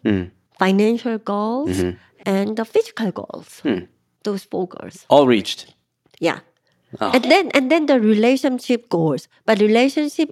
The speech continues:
Speaker 2: in a sense of the meaningful friends.
Speaker 1: Yes.
Speaker 2: Yes.
Speaker 1: That's what success looks like for me now. I don't feel that I've reached that.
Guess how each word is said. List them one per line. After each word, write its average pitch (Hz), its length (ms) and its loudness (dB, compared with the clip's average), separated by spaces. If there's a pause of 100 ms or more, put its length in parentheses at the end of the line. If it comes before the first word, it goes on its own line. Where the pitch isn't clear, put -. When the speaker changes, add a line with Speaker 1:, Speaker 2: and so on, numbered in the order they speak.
Speaker 2:
in 214 160 0
a 208 220 0
sense 208 400 -6
of 196 240 -4
the 190 80 -6
meaningful 208 680 -2
friends. - 600 -10 (100)
Speaker 1:
Yes. - 380 -6 (160)
Speaker 2:
Yes. - 400 -20 (360)
Speaker 1:
That's 139 240 -6
what 135 140 6
success - 420 0
looks - 180 -4
like 101 100 -4
for - 160 -8
me 110 160 0
now. 80 300 -6 (280)
I 120 60 0
don't 113 120 2
feel 104 180 2
that 90 120 2
I've 85 140 -4
reached 85 240 -8
that. 58 180 -8